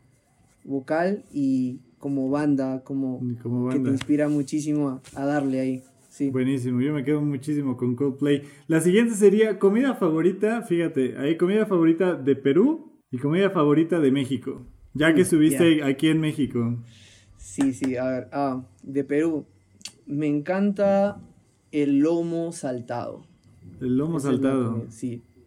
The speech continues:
Speaker 2: ¿Ese
Speaker 1: Sí,
Speaker 2: cómo es? A
Speaker 1: es,
Speaker 2: ver, para los que no lo, no lo
Speaker 1: ah,
Speaker 2: conocemos.
Speaker 1: arroz, to-, toda la comida peruana tiene arroz y papa juntas, ¿ok? <laughs> Así que es
Speaker 2: <laughs> Ok.
Speaker 1: arroz, papas fritas,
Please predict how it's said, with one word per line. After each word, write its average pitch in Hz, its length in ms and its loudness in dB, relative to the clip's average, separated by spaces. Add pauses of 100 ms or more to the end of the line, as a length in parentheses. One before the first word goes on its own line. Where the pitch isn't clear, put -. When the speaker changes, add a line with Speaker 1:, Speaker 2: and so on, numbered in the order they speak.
(140)
Speaker 2:
¿Ese 147 240 2
Speaker 1:
Sí, 156 60 0
Speaker 2:
cómo 165 260 2
es? 143 120 0
A 139 60 0
Speaker 1:
es, 139 60 2
Speaker 2:
ver, 143 200 2
para 131 160 0
los 127 220 2
que 147 100 -2
no 151 120 0
lo, 160 160 2
no 156 160 0
lo 160 100 4
Speaker 1:
ah, - 20 0
Speaker 2:
conocemos. 139 840 0
Speaker 1:
arroz, 185 640 -2 (120)
to-, - 140 -6
toda 202 220 -4
la 202 120 2
comida 175 240 -2
peruana 165 240 -4
tiene 160 160 -4
arroz 143 260 -2
y 139 40 -4
papa 120 420 -6
juntas, 127 300 -8
¿ok? 127 80 -6
<laughs> 185 680 -2
Así 226 160 6
que - 80 4
es 214 40 6
Speaker 2:
<laughs> - 20 -
Ok. 165 40 4
Speaker 1:
arroz, 160 340 4
papas 196 380 4
fritas, 196 560 2